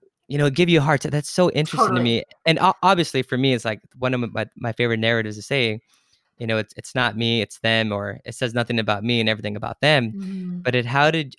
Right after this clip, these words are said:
Speaker 1: how did you, or did you even have that experience where people, you know, gave you a hard time or,
Speaker 2: Totally.
Speaker 1: you know?
Speaker 2: Yeah, I think, I mean, I don't know that anyone can fully escape that. Even, like,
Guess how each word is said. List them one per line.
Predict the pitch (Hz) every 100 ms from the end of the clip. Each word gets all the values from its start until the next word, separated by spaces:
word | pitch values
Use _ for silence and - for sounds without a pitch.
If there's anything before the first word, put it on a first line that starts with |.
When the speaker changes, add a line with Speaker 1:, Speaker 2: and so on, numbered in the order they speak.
| -
Speaker 1:
how | 127 143
did | 147 123
you, | 117 123 123 120 113 117
or | 120
did | 113 107
you | 113 -
even | 131 117 101
have | 127 151 147
that | 113 107
experience | - - 110 104
where | 107
people, | - 123 120 113 - - _ _ _ _
you | -
know, | 110
gave | 113 117
you | 117
a | 101
hard | 107 104
time | - 110 107 101
or, | 101 101 - _ _ _
Speaker 2:
Totally. | 220 190
Speaker 1:
you | 101
know? | 101 101 - _ _ _ _ _ _ _ _ _ _ _ - -
Speaker 2:
Yeah, | 226 214 190 180
I | 214
think, | 247 240 220
I |
mean, | 226 226 214 -
I | 233
don't | 240
know | 247
that | 233 196
anyone | 196 208 202
can | 208
fully | 185 - 196 196
escape | 196 190 214 202 214
that. | 208 208 208
Even, | 247 370 330
like, | 196 170